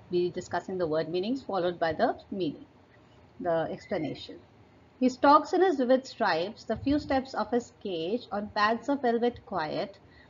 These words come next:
in his quiet rage." Now, he here stands for the tiger. Now, he stalks, stalks means he follows it, and pads, pads means the paws of the tiger. Rage, rage means the anger.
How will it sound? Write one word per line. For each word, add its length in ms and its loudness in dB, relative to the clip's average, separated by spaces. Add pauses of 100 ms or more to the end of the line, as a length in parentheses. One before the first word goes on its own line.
(280)
in 140 4
his 200 2
quiet 420 -2
rage." 380 -12 (420)
Now, 360 6
he 360 2
here 240 2
stands 360 -4
for 100 -4
the 120 -4
tiger. 480 -8 (640)
Now, 80 2
he 160 6
stalks, 540 2
stalks 340 4
means 180 4
he 120 0
follows 440 4
it, 240 -4 (460)
and 260 -4
pads, 420 4
pads 360 -2
means 220 -2
the 100 -2
paws 280 -4
of 120 -8
the 80 -4
tiger. 480 -2 (440)
Rage, 520 2
rage 360 -4
means 260 -4
the 120 -2
anger. 380 -4